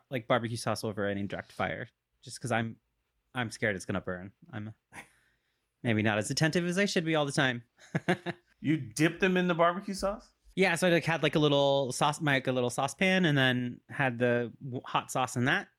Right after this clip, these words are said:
Speaker 1: that I, like, kept over the, um, like, kept warm, uh, and then would, like, dip the, the little lollipops in it. It's very
Speaker 2: Dang.
Speaker 1: effective.
Speaker 2: My mind is blown. I'd be messing around with that little stupid brush. You know?
Speaker 1: <laughs>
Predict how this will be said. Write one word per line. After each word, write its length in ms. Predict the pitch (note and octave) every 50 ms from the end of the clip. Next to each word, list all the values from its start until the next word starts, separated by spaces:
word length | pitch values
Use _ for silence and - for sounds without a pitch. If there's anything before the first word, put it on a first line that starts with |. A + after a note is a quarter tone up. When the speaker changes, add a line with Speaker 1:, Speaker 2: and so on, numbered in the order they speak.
| _ _ _ _
Speaker 1:
that 100 | - B2+
I, 120 | B2 B2 A#2
like, 200 | A2+ A#2 A2 -
kept 340 | - B2+ - _ - - - -
over 220 | B2+ B2 A#2 A#2+
the, 520 | A2 A2 G#2+ _ _ _ _ _ _ - A#2
um, 500 | A2+ G#2+ G#2 G2 F#2 F2 F#2+ A#2 B2+ - _ _ _ _ C3
like, 100 | A#2+ -
kept 220 | D3 B2+ - _ _ _ _ _ _ _ _ _ _ _ _ _ C3+
warm, 260 | C3 A#2+ A#2 C3+ D3 - _ - - - -
uh, 200 | - B2 A#2 - -
and 120 | A#2+ B2
then 140 | A#2+ A2+ A2+
would, 140 | A2+ A2 A2+
like, 180 | A2 G#2+ -
dip 180 | - A#2+ A2 - _ _
the, 320 | - G#2+ G#2+ G#2+ A2 B2 B2+ _ _ _ _ _ _ _ _ _
the 80 | - B2
little 240 | C3 C3+ C#3+ D3 D3+
lollipops 480 | E3 F#3 G#3+ G#3 - - - - -
in 80 | - A#2+
it. 100 | A#2 - _ _
It's 100 | _ _
very 140 | - D3 C#3+
Speaker 2:
Dang. 40 | C3+
Speaker 1:
effective. 340 | C3+ B2 - - A2+ A2 A2+ _ _ _ _ _ _ _ _ _ _ _ _ _ _ _ _ _ _ _ _ _ _ _ _ -
Speaker 2:
My 140 | A#2 B2
mind 300 | B2+ B2+ C3 C3 C3 B2
is 80 | A#2+ A2+
blown. 360 | A#2 - B2+ B2 A#2 A#2 A#2
I'd 100 | C3+ C#3+
be 80 | D3 C#3+
messing 300 | C#3+ D3 C#3+ C#3 C#3+ C#3
around 140 | C#3 C#3 C#3
with 80 | B2+ B2
that 120 | C3 B2+
little 180 | C3 C#3 C#3 B2+
stupid 420 | - - D#3 C#3+ C3+ B2+ A2 G#2
brush. 340 | A#2+ B2+ C3 C3 - - - _ _ - - - - - - - - -
You 60 | C4 - B2
know? 120 | B2+ C3
Speaker 1:
<laughs> 20 | C3+